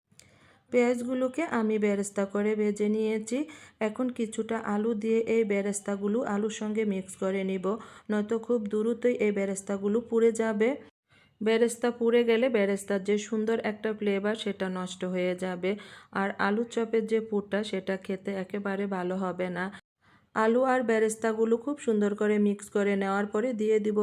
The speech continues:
বাকি আলুগুলো। বাকি আলুগুলো দিয়ে নেড়ে চেড়ে ভেজে নিব দু থেকে তিন মিনিট। এই অবস্থায় চুলার আঁচটা লো টু মিডিয়ামে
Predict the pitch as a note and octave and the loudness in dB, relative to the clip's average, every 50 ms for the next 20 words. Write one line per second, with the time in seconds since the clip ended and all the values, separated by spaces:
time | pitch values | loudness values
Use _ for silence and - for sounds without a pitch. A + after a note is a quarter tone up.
0 | G#3 G3 G3 G3 F#3+ G3 - G#3+ G#3+ G#3 G3 F#3+ G3 G3+ G#3 G3+ G3+ G3 F#3 F#3 | 2 2 0 -2 -2 -2 -2 -2 0 0 0 2 2 2 2 2 2 2 2 2
1 | G#3 A#3 - - - - - - - G#3+ G#3+ G#3+ G#3+ G#3+ G#3+ C4 B3+ - G#3+ A3 | 0 0 -2 -10 -20 -20 -18 -8 -4 0 2 2 0 0 0 0 0 0 2 2
2 | A3+ A#3 B3 A3+ A#3 A3+ A3+ A#3 A3+ G3+ A3+ A3 A3 A3+ B3 A#3 G#3 G#3 G#3 A3 | 2 2 2 2 2 2 2 2 2 2 2 4 4 4 4 4 4 2 4 2
3 | A3+ A3 - G#3+ A3 A3 A3 G#3+ G3+ G3 F#3 F#3 G3 G3+ G3+ G#3 G#3 G#3 A#3+ C#4 | 2 0 0 -2 0 0 0 0 0 0 0 0 0 2 2 2 2 2 2 0
4 | B3+ G#3 G3+ G3 G3 - F#3+ F#3 - G3+ G3 F#3+ - G3 G3 G3+ G#3 G3+ F#3+ F3+ | 0 0 -2 -2 -2 -4 -6 -4 -2 -4 -4 -2 -2 -2 0 2 2 2 2 0
5 | F#3+ G#3+ G#3 - - - - - _ _ - A#3 A#3 - A3 A3+ A3+ A#3 A#3+ A#3 | 0 -2 -2 -6 -14 -20 -20 -20 _ _ 0 2 2 2 2 0 0 -2 -4 -4
6 | - - B3 C4 B3+ - A3 G#3+ G#3 G3+ G3+ G3+ - G3 G3 G3 G3 - G#3+ G#3+ | -2 -2 -2 -2 -2 -2 -2 0 0 0 0 0 -2 -2 -4 -4 -4 -4 -4 -2
7 | G#3+ G3+ G3 F#3+ F#3+ F#3+ G3+ G3+ G3+ G3 F#3+ F#3 F3+ F#3+ F#3 F#3 F#3 F#3+ G3 | -2 -2 -2 -2 -2 -2 -2 0 0 0 -2 -2 -2 -2 -2 -2 -2 -2 -2